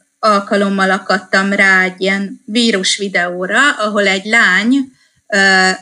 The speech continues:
a s-, szeme alatti sötét karikákat, egy indiai lányról van szó, ö, piros rúzsal ütötte ki, és arra tette rá a, az alapozót.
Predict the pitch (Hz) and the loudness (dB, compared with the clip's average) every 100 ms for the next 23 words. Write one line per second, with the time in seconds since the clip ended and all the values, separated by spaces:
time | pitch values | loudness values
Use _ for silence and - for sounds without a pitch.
0 | - _ - 202 - - - - 247 220 | -10 _ -2 -2 -2 -6 -8 0 2 2
1 | 208 196 202 - 196 226 220 185 180 - | 2 0 -2 -4 -4 -2 -2 -4 -4 -4
2 | 202 196 - 196 208 - 240 294 208 202 | -2 -2 -2 0 0 -2 -2 0 -2 -4
3 | - 220 208 190 185 185 190 185 185 190 | -8 -4 -2 0 -2 0 0 -2 -4 -8
4 | 185 175 180 - 247 277 269 - - - | -10 -10 -6 -2 0 0 -2 -10 -12 -2
5 | 202 202 262 220 190 - 196 185 185 185 | 0 0 0 0 0 -2 -2 -2 0 0
6 | 175 185 190 185 - 185 - 294 233 208 | 0 -2 -4 -4 -6 -10 -4 -2 -2 -2
7 | 202 196 185 185 180 175 - _ - 185 | -2 0 -2 -4 -6 -8 -16 _ -4 -4
8 | 180 185 180 170 165 175 - 185 175 175 | -4 -4 -2 -4 -6 -12 -10 -8 -6 -8
9 | 170 180 _ _ _ _ 202 196 185 170 | -10 -14 _ _ _ _ -6 -2 0 -2
10 | 170 190 185 285 359 359 | -6 -4 0 0 0 -4